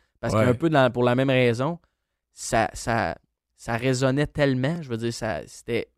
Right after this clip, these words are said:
Speaker 1: le jour et la nuit avec ce que t'entendais, puis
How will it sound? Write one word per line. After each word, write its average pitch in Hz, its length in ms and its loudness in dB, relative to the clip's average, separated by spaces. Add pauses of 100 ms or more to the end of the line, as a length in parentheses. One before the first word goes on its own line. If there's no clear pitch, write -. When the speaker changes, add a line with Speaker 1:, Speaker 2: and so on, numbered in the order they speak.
(300)
Speaker 1:
le 123 220 0
jour 160 260 2
et 143 80 2
la 131 140 2
nuit 143 160 -2
avec 131 140 -6
ce - 80 -18
que 127 60 -4
t'entendais, 117 580 -4
puis 117 240 -8